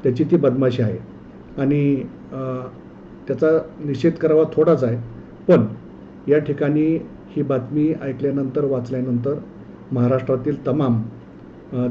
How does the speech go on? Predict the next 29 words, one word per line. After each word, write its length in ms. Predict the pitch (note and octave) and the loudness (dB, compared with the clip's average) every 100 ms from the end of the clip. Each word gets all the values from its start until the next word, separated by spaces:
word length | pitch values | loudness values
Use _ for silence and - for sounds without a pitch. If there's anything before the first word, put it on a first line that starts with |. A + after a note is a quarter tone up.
| B2 | 0
तेली 220 | C3 D3 | 0 0
समाजाच्या 580 | C#3 C3 B2 A#2+ A#2 C3+ | -2 -2 0 0 0 0
भावना 320 | B2 A#2 A#2 | 2 4 4
आहत 300 | A#2 B2+ B2 | 2 0 -2
झालेल्या 440 | A#2+ A2+ A2+ G2+ | 0 0 -2 -4
आहेत. 60 | G2 - - - - - - - - | -8 -10 -18 -18 -20 -20 -20 -10 -2
रामदासजी 460 | B2 B2+ C3+ C#3 C#3 | 0 0 -2 -2 0
तडस 320 | C3+ C3+ A#2 - - - - - - - - | 2 4 2 -4 -18 -20 -20 -20 -20 -20 -4
किंवा 160 | C3+ C3+ B2+ | 0 0 2
शोभाताई 440 | C3 B2+ B2+ C3 B2 | 2 2 0 -2 0
तडस 340 | C3 A#2+ A#2 - - - | 2 2 0 -6 -10 -2
या 240 | C#3 C#3+ - - | -2 -2 -8 -10
लोकप्रतिनिधी 720 | C#3+ C3 C#3 C#3+ D3+ D#3 D3+ D3 | -4 -2 -2 0 0 0 0 0
आहेत, 200 | D3 D#3 - - - - - - | 0 0 -4 -18 -20 -20 -20 -6
लोकांच्यामधून 840 | B2 B2 A#2+ C3 C3 C#3 C#3 C#3+ C#3 | 2 2 2 -2 0 -2 0 -2 0
निवडून 340 | B2+ B2 D3 | 0 0 0
आलेले 300 | C#3 D3 D3 | 2 2 4
आहेत. 200 | D3 D3+ - - - - - - | 2 0 -2 -16 -20 -20 -18 -4
ज्या 160 | A#2+ C3 | 2 4
वेळेला 280 | C#3 C#3+ D3 | 6 4 2
शोभाताई 500 | C3 B2+ C3+ C#3 D3+ C#3+ | 2 2 2 2 2 2
तडस 260 | C#3 C#3 B2 | 0 -2 -2
ह्या 180 | C#3 C#3+ | -2 -2
नगराध्यक्षा 720 | C3 B2 C3+ C3+ C#3+ - C#3+ | 0 0 0 0 -4 -2 0
म्हणून 240 | C#3 D3 | 0 0
निवडून 300 | C#3+ C#3 C3+ | 0 2 2
आलेल्या 340 | C3+ C3+ B2+ B2+ | 2 2 4 2
आहेत 100 | A#2+ | 2
त्यावेळेला 500 | C3 B2+ A#2+ G#2+ G#2+ | 2 4 4 2 -2